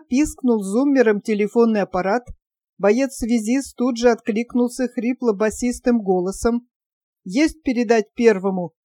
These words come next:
и протянул генералу трубку с удлиненным шнуром. Начальник штаба генерал-майор Егоров густым интеллигентным голосом докладывал из Стадолища,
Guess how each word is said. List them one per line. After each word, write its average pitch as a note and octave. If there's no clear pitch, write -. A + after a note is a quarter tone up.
и D#4+
протянул A#3
генералу G3+
трубку D4+
с D4
удлиненным G3+
шнуром. G3
Начальник C#4+
штаба B3+
генерал-майор A#3
Егоров G#3+
густым B3
интеллигентным A#3
голосом A#3+
докладывал A3
из G#3+
Стадолища, G#3